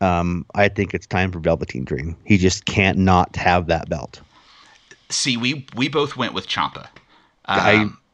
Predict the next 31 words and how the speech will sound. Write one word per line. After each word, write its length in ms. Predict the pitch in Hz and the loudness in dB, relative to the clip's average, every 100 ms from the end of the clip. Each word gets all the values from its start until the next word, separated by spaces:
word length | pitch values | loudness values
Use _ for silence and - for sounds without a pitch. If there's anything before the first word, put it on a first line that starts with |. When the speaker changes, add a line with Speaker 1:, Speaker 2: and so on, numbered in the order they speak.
| _ _ | _ _
Speaker 1:
and 120 | 120 120 | 0 4
that's 220 | 139 - | 2 2
the 100 | 147 | 2
cool 220 | - 190 | 8 8
part 240 | - 98 82 | 8 2 2
for 100 | 101 | 0
me 100 | 98 | 0
because 300 | 95 - 95 | 0 -2 2
that's 240 | 101 117 | 2 2
what 100 | 113 | 2
brings 220 | 107 117 104 | 2 2 2
it 60 | |
back. 220 | 107 107 | 2 0
'Cause, 120 | - 98 | 0 2
like, 160 | 107 | 4
I, 80 | 123 | 4
I 140 | 139 131 | 4 4
look 200 | 147 139 | 2 2
back 220 | 117 120 | 0 0
and 80 | 104 | 0
I 40 | |
look 120 | 101 110 | 0 0
at 40 | |
all 60 | 107 | 0
this, 140 | 98 | 0
like, 220 | 90 87 - | -2 -2 -8
he's 240 | - 123 | -8 -4
just 220 | 113 127 101 | 0 -2 2
lost 460 | 110 113 78 - | 4 4 0 -6
and 100 | 98 | -2
he's, 200 | 104 92 | 0 -2